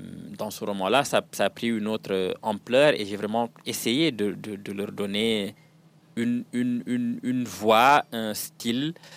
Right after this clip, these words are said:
euh, oui, une vraie incarnation à travers la ma-, la manière dont elles parlent et ce qu'elles, ce qu'elles disent. Euh, après, c'est, c'est, ce n'est jamais, oui, c'est, ce n'est jamais très, très, très simple parce que, bon, tout ça est une,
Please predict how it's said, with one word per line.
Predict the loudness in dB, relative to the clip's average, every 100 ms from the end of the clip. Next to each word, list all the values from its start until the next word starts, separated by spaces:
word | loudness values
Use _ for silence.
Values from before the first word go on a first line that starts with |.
| -20 -6
euh, | -2 0 -2 -4 -6 -6 -6 -6 -8 -8 -10 -12 -14 -16 -10
oui, | -4 -4 -4 -8
une | -4
vraie | 2 2
incarnation | 2 2 2 2 -2 -2 -2 0 0 -2 -8 -10
à | -8
travers | 0 2 4 4
la | 4
ma-, | 0 -2 -2
la | 0
manière | 0 0 0
dont | 0 -4 -2
elles | -6
parlent | -4 2 4 2 -2
et | -6
ce | -6
qu'elles, | -2 0 0 -4
ce | -2
qu'elles | 0 0
disent. | -2 -4 -4 -10 -12 -14 -12 4
Euh, | 8 8 8 4 2 2 0 2 0
après, | 4 8 8 6 2
c'est, | -6 -6 -4
c'est, | -4 -4
ce | 0 4
n'est | 4
jamais, | 6 6 8 6 4
oui, | 2 2
c'est, | 2 -2
ce | -4 0
n'est | 2
jamais | 4 4 4
très, | 4 4 4
très, | 2 2
très | 2 0
simple | 4 4 4 0
parce | -2 -2
que, | -2
bon, | -2 -4 -6
tout | -2
ça | 6 6
est | 4
une, | -2 -2